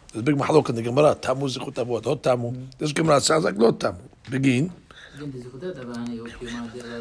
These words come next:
Speaker 2: ותתא.
Speaker 1: Okay, the zechut of the avot is the kiyum of the whole world.
Speaker 2: מילא יעקב יהיו קיומה של מתי ומפי והוא.
Speaker 1: And Yaakov Avinu is more than all of them. He's b'chesed avot. בגין כך.
Speaker 2: ושאתה דא כל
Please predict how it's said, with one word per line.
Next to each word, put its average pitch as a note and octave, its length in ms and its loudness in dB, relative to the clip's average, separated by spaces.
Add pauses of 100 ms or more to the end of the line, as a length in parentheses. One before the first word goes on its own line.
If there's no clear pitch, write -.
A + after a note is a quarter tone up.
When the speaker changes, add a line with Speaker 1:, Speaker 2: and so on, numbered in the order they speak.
Speaker 2:
ותתא. C3+ 500 -4
Speaker 1:
Okay, - 220 0
the D3+ 100 -2
zechut F3+ 280 2
of D#3+ 100 0
the E3 100 8
avot E3+ 360 8
is E3+ 80 2
the E3 100 2
kiyum F#3+ 300 2
of F3+ 100 0
the F3+ 80 10
whole F#3+ 140 8
world. F#3+ 320 0 (500)
Speaker 2:
מילא D3 180 -10
יעקב B2+ 300 -8
יהיו A#2+ 120 -8 (120)
קיומה A#2+ 160 -10 (100)
של A#2 80 -14
מתי A#2 380 -8
ומפי A2+ 280 -12
והוא. A#2 320 -8 (300)
Speaker 1:
And A2 220 2
Yaakov C#3+ 500 6
Avinu A#3 880 6
is D#3 140 6
more E3 180 8
than D#3 140 8
all A#2+ 220 4
of A2 100 2
them. G2+ 360 0
He's C#3 140 4
b'chesed B2+ 480 0
avot. G2+ 380 0 (180)
בגין A2+ 340 4
כך. C3+ 380 4 (160)
Speaker 2:
ושאתה A#2 360 -12
דא B2+ 120 -14 (300)
כל A#2+ 60 -14